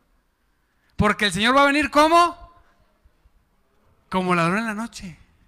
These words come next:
¿Sí? Para encontrar no a los fingidos, sino a los verdaderos. ¿Quién cree que va a estar revelando?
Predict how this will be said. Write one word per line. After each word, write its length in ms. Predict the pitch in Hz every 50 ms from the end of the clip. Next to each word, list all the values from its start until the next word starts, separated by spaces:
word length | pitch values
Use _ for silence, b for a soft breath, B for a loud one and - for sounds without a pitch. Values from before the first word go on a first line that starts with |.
| _ _ _ _ _ _ _ _ _ - - - - - -
¿Sí? 580 | - - 180 220 262 294 294 277 - - - _ b b b b b b
Para 220 | - 240 262 269
encontrar 800 | 277 262 226 - 262 254 247 233 - 277 285 294 320 349 359 359 - - - _ _ _ _ _ _ _ _ -
no 320 | 196 226 247 277 294 302
a 60 | 320
los 200 | 330 339 311 -
fingidos, 840 | - - 277 269 247 - - - 311 320 311 294 262 220 - - - b b b b b
sino 340 | - - - 202 190 190 180
a 40 | 180
los 200 | 170 170 156 151
verdaderos. 880 | 160 156 147 139 139 131 135 131 143 147 147 139 131 131 - - - b b b b b b b
¿Quién 360 | - - 285 311 330 330 -
cree 300 | - 294 285 302 302 311
que 120 | 302 302 277
va 100 | 277 285
a 40 | 269
estar 240 | - - 285 277
revelando? 760 | 277 277 254 277 269 269 262 254 226 196 165 160 143 127 117